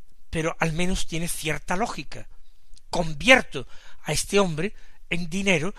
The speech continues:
con que satisfacer la deuda que ha contraído, pero meterlo en la cárcel, en principio, no serviría para nada. Serviría quizás para causarle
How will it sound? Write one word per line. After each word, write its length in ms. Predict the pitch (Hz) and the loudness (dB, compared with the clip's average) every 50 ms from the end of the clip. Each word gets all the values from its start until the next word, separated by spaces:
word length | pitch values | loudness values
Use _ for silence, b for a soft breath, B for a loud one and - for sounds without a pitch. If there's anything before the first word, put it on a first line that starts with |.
| b b b b | b b b b
con 200 | - 185 170 151 | -4 -4 -4 -4
que 100 | - 135 | -4 -4
satisfacer 720 | - 165 139 - 147 - - - 135 - - 156 156 165 | -2 -4 -4 -4 -6 -6 -4 -4 -4 -2 0 0 0 0
la 120 | 180 175 135 | 0 -2 0
deuda 340 | 135 151 165 170 156 180 - | 0 0 0 0 0 2 2
que 120 | - 233 | 2 2
ha 80 | 233 - | 2 2
contraído, 600 | - 160 151 147 - 196 208 226 202 147 117 - B B B B B B B B | 0 -2 -2 -2 2 2 2 2 2 -2 -4 -8 B B B B B B B B
pero 160 | 220 202 196 | 6 6 8
meterlo 500 | 190 185 175 - 254 269 277 262 247 220 | 6 4 4 6 8 8 8 8 8 6
en 120 | 185 170 | 6 4
la 80 | 160 147 | 4 2
cárcel, 540 | - - 240 233 - - - 160 143 160 - | 4 6 6 6 6 4 0 -2 -2 -4 -4
en 160 | - 147 135 - | -6 -6 -4 -2
principio, 680 | - 123 127 127 120 - - 214 175 - 135 139 175 - B B B B B B | -2 -2 -2 -2 -2 -2 -2 -2 -2 -2 -4 -4 -4 -6 B B B B B B
no 100 | - 170 | -4 -2
serviría 680 | 156 - - 196 180 156 156 147 147 160 165 180 175 - | 0 2 2 2 0 0 -2 -2 0 2 4 4 4 4
para 200 | - 151 - 120 | 2 -2 0 -2
nada. 380 | 127 139 143 139 190 185 - - - - - - - - - - B B B B | -2 -2 -2 0 0 -2 -2 -4 -8 -12 -12 -12 -12 -10 -10 -10 B B B B
Serviría 520 | B - - 190 156 147 156 160 180 196 - | B 2 2 2 4 2 2 4 4 6 4
quizás 360 | - - - 247 269 - - | 4 2 4 4 4 4 4
para 220 | - - 185 165 - | 0 -2 -2 -2 -2
causarle 760 | - 160 143 127 - - - 220 220 196 185 185 220 233 | -2 -2 -2 -4 -4 0 4 4 4 6 4 2 -2 -2